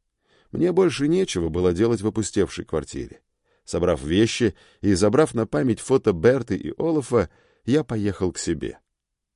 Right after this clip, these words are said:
Квартира встретила меня исключительной чистотой. Кактусы, несмотря ни на что, были живы, в них даже не высохла земля.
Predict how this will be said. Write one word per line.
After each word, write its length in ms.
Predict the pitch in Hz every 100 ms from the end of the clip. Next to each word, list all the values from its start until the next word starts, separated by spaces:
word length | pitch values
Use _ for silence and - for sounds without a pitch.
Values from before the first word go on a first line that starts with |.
| _ _ _ _
Квартира 460 | - 78 95 185 190
встретила 480 | - 165 175 - 127
меня 320 | 120 139 131
исключительной 640 | 113 - 107 127 117 113
чистотой. 720 | 110 95 - 92 - 147 - - - _ _ _
Кактусы, 600 | - 98 - 82 - 65 60
несмотря 480 | 67 80 71 110
ни 80 | 107
на 100 | 90
что, 260 | 82 151 156
были 220 | 143 135
живы, 440 | 123 180 156 - - _ _ -
в 100 | 87
них 180 | 110 90
даже 280 | 113 101
не 80 | 113
высохла 420 | 117 101 98 98
земля. 400 | 95 117 98 -